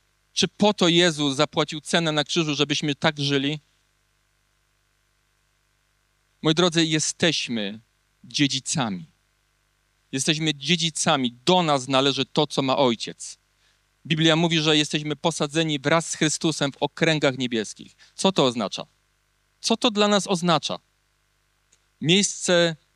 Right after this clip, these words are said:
z Chrystusem duchowo w okręgach nie-, niebieskich to jest miejsce władzy. To jest miejsce autorytetu. I każdy wierzący ją ma. Pytanie, czy o tym wie,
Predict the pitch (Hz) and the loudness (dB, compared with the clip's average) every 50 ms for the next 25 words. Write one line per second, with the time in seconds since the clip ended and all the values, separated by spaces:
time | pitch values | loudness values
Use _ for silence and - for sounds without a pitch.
0 | _ _ _ - - - - - 170 165 - - - 226 185 - - 131 127 120 | _ _ _ -14 -12 -8 -4 -2 -2 -2 -2 0 0 0 0 0 -2 -2 -2 -4
1 | - - 131 - 156 143 - - 196 180 139 123 120 117 - - 143 - - - | -6 -10 -8 -6 -6 -6 -2 0 0 0 2 2 -2 -2 -2 -4 -6 -6 -4 -2
2 | 165 170 160 143 151 143 127 123 123 123 120 120 117 120 120 127 131 127 139 123 | -2 -2 0 0 -2 -2 -2 -4 -8 -10 -8 -8 -10 -8 -8 -8 -6 -4 -4 -6
3 | - - - 113 127 120 110 127 123 - - - 117 117 120 123 113 95 - - | -6 -8 -12 -10 -10 -8 -6 -6 -6 -6 -8 -10 -10 -4 -2 -2 -2 -2 -4 -10
4 | - - _ _ _ _ _ _ _ _ _ _ _ _ _ _ _ _ _ - | -20 -20 _ _ _ _ _ _ _ _ _ _ _ _ _ _ _ _ _ -4
5 | - 147 139 156 160 156 151 - - - - 156 156 - - 156 147 151 - - | -4 -2 2 2 2 2 2 0 -2 -2 0 0 -2 -2 -2 -2 -2 -2 -4 -4
6 | - 165 143 - - - - _ _ _ _ _ _ _ _ _ _ _ _ _ | -4 -4 -4 -4 -8 -18 -20 _ _ _ _ _ _ _ _ _ _ _ _ _
7 | _ _ _ _ _ _ _ _ _ _ _ - 147 - - - 220 226 202 156 | _ _ _ _ _ _ _ _ _ _ _ -18 -16 -4 0 2 2 2 2 0
8 | 151 156 151 151 156 151 165 165 151 - 156 135 135 135 139 151 160 156 120 95 | -2 -2 0 0 0 0 0 -2 -2 -2 0 0 0 0 0 2 2 2 0 0
9 | - _ _ _ _ _ _ _ _ - 160 - 160 147 151 147 139 - 147 135 | -4 _ _ _ _ _ _ _ _ -6 -2 0 0 0 2 0 -2 -2 -2 -2
10 | - 143 139 123 117 98 80 - | -2 -4 -2 0 -2 -2 -2 -4